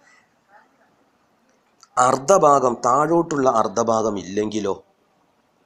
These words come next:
അഥവാ തലയും തലയോട് ചേർന്ന് കിടക്കുന്ന കുറച്ച് ഭാഗവുമുണ്ട്,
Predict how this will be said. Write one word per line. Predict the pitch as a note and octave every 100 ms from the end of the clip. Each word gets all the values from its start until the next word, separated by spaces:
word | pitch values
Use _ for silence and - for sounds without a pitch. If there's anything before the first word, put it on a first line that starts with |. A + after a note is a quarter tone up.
| _ _ _ _ _ -
അഥവാ | G2+ G#2+ B2 -
തലയും | F#2+ G2+ G#2 B2 F3 _ _ _ _ _ _ _ _ _ _ _ _ _ _ _ -
തലയോട് | F#2 G2+ A#2 B2 B2+ B2
ചേർന്ന് | A#2 A#2 A#2+ A#2+
കിടക്കുന്ന | A2+ A2 A2 A2 C3 - - _ _ A2+
കുറച്ച് | G#2 - G2
ഭാഗവുമുണ്ട്, | F#2 F#2 G2+ F#2+ F2 F#2